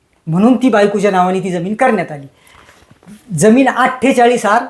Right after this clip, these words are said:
सुमन शिंदेनी विठ्ठल गेनभाऊ शिंदे यांच्याकडून घेतली.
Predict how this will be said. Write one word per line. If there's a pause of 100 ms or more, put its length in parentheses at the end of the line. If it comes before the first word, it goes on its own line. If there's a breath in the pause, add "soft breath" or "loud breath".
(120)
सुमन
शिंदेनी (340 soft breath)
विठ्ठल
गेनभाऊ
शिंदे
यांच्याकडून
घेतली.